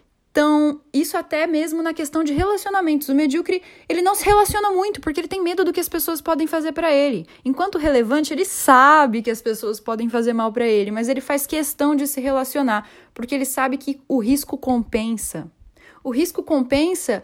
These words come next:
e, ademais, ele precisa usar tudo que ele tem pra deixar uma marca na sua geração, não pra abraçar e colocar embaixo do colchão.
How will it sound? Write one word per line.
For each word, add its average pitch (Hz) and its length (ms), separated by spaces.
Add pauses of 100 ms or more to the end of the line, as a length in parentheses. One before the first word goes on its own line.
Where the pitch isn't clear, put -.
(160)
e, 285 80
ademais, 311 400
ele 320 140
precisa 311 520
usar 285 340
tudo 339 240
que - 80
ele 311 160
tem 320 200
pra 320 140
deixar 330 280
uma 359 120
marca 320 400
na 285 140
sua 262 160
geração, 220 420
não 277 220
pra 359 140
abraçar 254 540
e 262 120
colocar 254 320
embaixo 240 240
do 254 80
colchão. 175 520